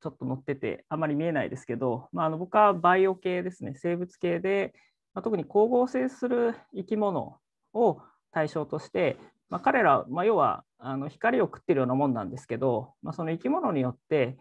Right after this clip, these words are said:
光の好みが異なるんですね。まあ、なので、まあ、彼らがどんな光を、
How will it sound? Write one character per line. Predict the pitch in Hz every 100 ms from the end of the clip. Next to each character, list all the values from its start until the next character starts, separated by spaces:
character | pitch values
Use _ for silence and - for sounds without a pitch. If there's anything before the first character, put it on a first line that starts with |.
| _ _
光 | - 196 214
の | 208
好 | 214 190
み | 120
が | - -
異 | 147 170
な | 156
る | 131
ん |
で | -
す | -
ね。 | 180 _ _ _ -
ま | 185
あ、 |
な | 220
の | 214 208
で、 | 214 156 - _ -
ま | 180
あ、 |
彼 | 240 226
ら | 180
が | 190 180 135
ど | 196
ん | 240
な | 220
光 | - 175 165
を、 | 151 131 131